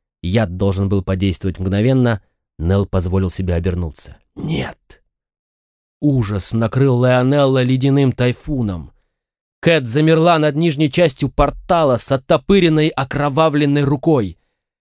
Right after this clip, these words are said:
Даже со стороны было заметно, как она сопротивляется, но нечто заставляло ее играть свою роль. В пять шагов Нел сократил между ними расстояние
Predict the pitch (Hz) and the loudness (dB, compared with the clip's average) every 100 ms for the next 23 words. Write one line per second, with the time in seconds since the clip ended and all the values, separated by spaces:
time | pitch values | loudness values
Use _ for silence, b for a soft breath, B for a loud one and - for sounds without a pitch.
0 | _ - 135 160 175 202 175 190 202 214 | _ -2 0 2 2 0 0 0 2 2
1 | 190 143 196 156 185 202 208 - 139 - | 2 4 2 2 2 2 0 -2 -8 -6
2 | - 151 - 127 131 143 147 143 160 180 | -2 -2 -2 -2 0 0 0 0 2 4
3 | 170 160 170 160 b b _ _ _ 110 | 2 0 0 -2 b b _ _ _ 0
4 | 127 135 143 151 - 127 117 127 - 123 | 2 4 4 2 -2 -4 -2 0 0 2
5 | 135 143 139 135 131 135 127 123 127 123 | 2 2 2 2 4 2 2 0 0 0
6 | - 117 110 104 104 92 76 _ _ _ | -2 -4 -2 -2 -2 -4 -8 _ _ _
7 | _ _ _ - - 175 - 170 165 160 | _ _ _ -8 -2 0 0 0 2 0
8 | 160 170 156 - 156 160 170 165 156 139 | 2 0 0 -2 -2 -2 2 2 2 2
9 | 156 156 143 131 - 151 180 180 170 | 2 2 2 0 0 2 2 0 -2